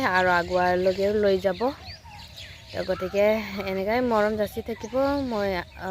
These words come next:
অনুৰোধ বা আশা, অনুৰোধ এটা থাকিল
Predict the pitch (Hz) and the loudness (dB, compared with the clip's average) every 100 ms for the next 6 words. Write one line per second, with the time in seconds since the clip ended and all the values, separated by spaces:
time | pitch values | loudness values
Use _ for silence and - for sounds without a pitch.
0 | 185 180 185 185 180 - 190 202 220 - | -6 -4 -4 -2 -4 -6 -12 -8 -8 -6
1 | 196 170 170 - 180 180 175 - - - | -2 -2 -2 -6 -6 -6 -8 -18 -20 -20
2 | - - - - - 190 190 185 180 185 | -20 -20 -20 -20 -8 -2 0 0 -2 -4
3 | 185 185 262 | -8 -10 -6